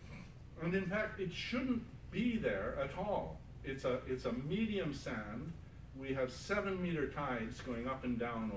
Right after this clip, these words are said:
over it. We've got the Skeena River flow on one side, we've got the tidal dynamics on the Porpoise Harbor side, uh, and we've got sea and swell waves in Chatham Sound.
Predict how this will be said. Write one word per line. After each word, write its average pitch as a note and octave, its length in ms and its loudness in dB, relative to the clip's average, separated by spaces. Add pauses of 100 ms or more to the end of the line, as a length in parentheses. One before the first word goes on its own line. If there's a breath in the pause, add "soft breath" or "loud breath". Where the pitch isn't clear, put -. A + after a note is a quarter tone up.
over B2 200 -2
it. - 100 -4 (500 loud breath)
We've C3 240 -2
got C#3 300 2
the B2 80 -2
Skeena G3+ 500 0
River C#3+ 380 4 (100)
flow C3+ 260 6
on A2+ 160 2
one C3 240 0
side, C#3 400 -2
we've A2 160 -4
got B2+ 280 0
the G#2 180 -2 (420)
tidal F3+ 300 2
dynamics C#3 720 0
on A2 180 0
the G2+ 60 -2 (180)
Porpoise A#2+ 340 0
Harbor B2+ 320 0
side, B2 440 0 (580 loud breath)
uh, A#2+ 220 0 (160)
and D3 180 0
we've C3 240 -2
got C3+ 300 2 (500)
sea G3 560 -6
and B2 160 2
swell D3 480 4
waves C3 460 4
in G#2 160 -4
Chatham B2+ 420 0
Sound. A2+ 480 -4